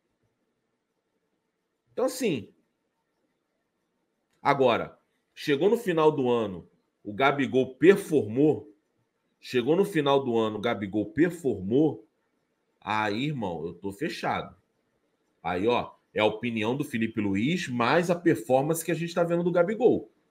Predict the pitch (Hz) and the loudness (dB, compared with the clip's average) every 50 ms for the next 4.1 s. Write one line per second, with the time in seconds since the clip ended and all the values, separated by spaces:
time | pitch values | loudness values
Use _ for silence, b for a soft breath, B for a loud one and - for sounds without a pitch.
0 | _ _ _ _ _ _ _ _ _ _ _ _ _ _ - 107 - 170 175 208 | _ _ _ _ _ _ _ _ _ _ _ _ _ _ -4 -2 0 2 8 8
1 | 196 - - - - 214 254 269 196 135 - - 147 139 139 147 160 180 208 214 | 8 8 10 10 10 10 8 6 4 4 6 6 6 6 6 6 4 6 6 6
2 | 165 139 135 139 - 185 180 - - 170 190 196 208 190 175 131 131 147 151 160 | 8 6 6 6 4 0 0 4 4 4 4 6 8 8 8 10 8 8 8 6
3 | 156 151 147 139 139 - - 143 160 180 175 175 185 180 196 214 170 127 113 95 | 6 6 4 2 2 2 2 2 2 2 4 6 6 6 6 6 6 6 6 6
4 | - - | 4 -2